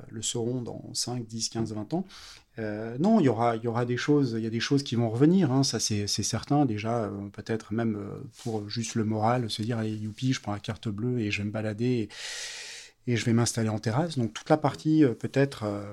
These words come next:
on va dire festive, oui, reprendra, puisque le français est, euh, enfin, par, dans ses gènes, un consommateur et un, et un fêtard, entre guillemets. Donc oui, il y aura, il y aura cette, ce besoin d'aller, euh, d'aller un retour aux sources dans les bars, dans les, dans les boîtes de nuit, dans les, euh,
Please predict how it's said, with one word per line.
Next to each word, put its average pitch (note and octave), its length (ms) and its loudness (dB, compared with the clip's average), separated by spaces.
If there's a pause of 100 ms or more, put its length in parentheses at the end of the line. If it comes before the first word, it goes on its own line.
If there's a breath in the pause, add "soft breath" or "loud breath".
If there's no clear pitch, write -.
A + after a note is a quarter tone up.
(200)
on G2+ 40 -14
va A2+ 80 -6
dire A2 180 -8
festive, C3 680 0
oui, C3+ 220 2
reprendra, A#2 580 -2
puisque - 240 -8
le G#2 140 -2
français A2+ 400 -4
est, G2+ 320 -6
euh, F#2+ 180 -12 (240)
enfin, G#2 220 -12
par, G2 240 -14 (680 loud breath)
dans A2+ 100 -4
ses A#2 200 0
gènes, A#2+ 320 2
un G#2 260 -4
consommateur A2 840 0
et G2+ 100 -4
un, G2 300 -8 (280)
et A2+ 80 -4
un G#2+ 80 -4
fêtard, B2+ 400 0
entre A2 240 -6
guillemets. D3 280 0
Donc A2+ 300 -2
oui, D#3+ 100 4
il D3 60 0
y A#2+ 60 -2
aura, G#2+ 200 -4
il A2+ 80 -8
y - 20 -4
aura A2 180 0
cette, G#2+ 180 -4 (180)
ce - 120 -4
besoin A#2 340 2
d'aller, G#2+ 320 0
euh, G#2 60 -6 (600 loud breath)
d'aller A2 200 -2
un G2+ 180 -4 (140)
retour A2 300 2
aux A2 80 0
sources A#2 280 0
dans G2 120 -6
les G2+ 140 -4
bars, A2+ 340 4
dans G2+ 120 -8
les, G2 200 -10
dans G2+ 100 -10
les G2 120 -8
boîtes G#2 240 -10
de G#2+ 120 -4
nuit, A2+ 320 0
dans G2+ 120 -8
les, F#2+ 200 -10
euh, F#2+ 60 -10